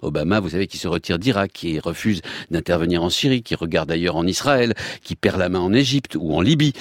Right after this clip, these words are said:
Erdogan a donc cru son heure géopolitique venue. Le voilà qui gère avec l'Iran et la Russie les affaires syriennes,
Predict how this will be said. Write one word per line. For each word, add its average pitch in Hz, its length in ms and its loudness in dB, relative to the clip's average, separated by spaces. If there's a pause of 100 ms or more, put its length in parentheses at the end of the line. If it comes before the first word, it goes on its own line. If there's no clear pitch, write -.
(240)
Erdogan 107 500 4
a 107 100 2
donc 104 200 2
cru - 240 -2
son 98 240 2
heure 131 160 4
géopolitique 98 800 0
venue. 104 540 4 (260)
Le 87 100 0
voilà 92 240 4
qui - 160 -6
gère 110 260 4
avec 90 260 0
l'Iran 98 440 2
et 87 60 0
la 78 100 0
Russie 95 380 -2
les 90 160 2
affaires 76 240 -2
syriennes, 131 480 2